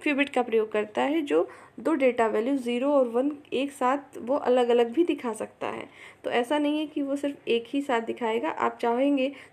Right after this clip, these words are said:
तो, तो उसमें ऐसा प्रोसेस होता है कि वो अलग-अलग भी दिखा सकता है। इस प्रकार के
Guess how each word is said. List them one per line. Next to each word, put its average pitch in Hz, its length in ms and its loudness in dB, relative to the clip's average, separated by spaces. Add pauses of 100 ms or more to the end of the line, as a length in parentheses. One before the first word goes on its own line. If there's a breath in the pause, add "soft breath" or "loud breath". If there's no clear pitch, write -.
तो, - 80 -6 (260)
तो 254 260 2
उसमें 285 260 0
ऐसा 285 180 2
प्रोसेस 277 380 0
होता 240 200 0
है 311 80 2
कि 330 120 0
वो 339 120 0
अलग-अलग 220 460 2
भी 302 80 0
दिखा 262 280 -4
सकता 220 320 -8
है। - 60 -6
इस 285 160 -4
प्रकार 269 360 -2
के 320 240 -4